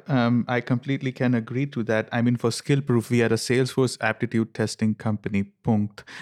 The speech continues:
We are not doing, you know, Java, we are not doing Python. We are very focused that this is the community. And I,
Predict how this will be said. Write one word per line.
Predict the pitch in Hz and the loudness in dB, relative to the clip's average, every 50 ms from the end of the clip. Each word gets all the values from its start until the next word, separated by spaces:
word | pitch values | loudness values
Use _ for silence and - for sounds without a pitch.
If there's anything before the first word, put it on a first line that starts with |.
| 147 - _ | -18 -4 _
We | 120 110 | 2 4
are | 110 | 4
not | 117 117 120 123 117 117 | 6 6 4 4 2 2
doing, | - 127 123 123 120 117 113 - - | 2 4 4 4 6 4 4 2 0
you | 120 113 107 | 0 0 2
know, | 107 107 | 2 2
Java, | 107 - - 117 107 113 117 120 120 117 113 | 0 2 2 2 4 4 4 4 4 2 2
we | 110 107 104 | 2 2 2
are | 104 | 2
not | 104 107 110 110 110 | 2 2 2 0 0
doing | 110 113 110 107 104 | 0 0 0 0 0
Python. | - 110 104 104 107 - - - 107 107 107 107 | 0 0 2 2 0 0 0 0 2 2 2 2
We | 110 107 | 2 2
are | 107 | 2
very | 107 113 120 123 131 135 | 2 2 2 2 2 0
focused | - - 123 110 - - 120 110 - - | 0 0 0 0 0 0 -2 -4 0 -2
that | 110 107 107 | -2 -2 0
this | 113 120 - | -2 -2 -2
is | 123 113 | -2 -4
the | 117 117 110 | -4 -4 -4
community. | - - 110 110 113 110 107 101 - 98 101 - - - - - | -4 -4 -2 0 0 0 0 0 -2 -4 -4 -4 -10 -16 -12 -6
And | - 120 - | -4 -2 0
I, | - 247 240 | 0 0 0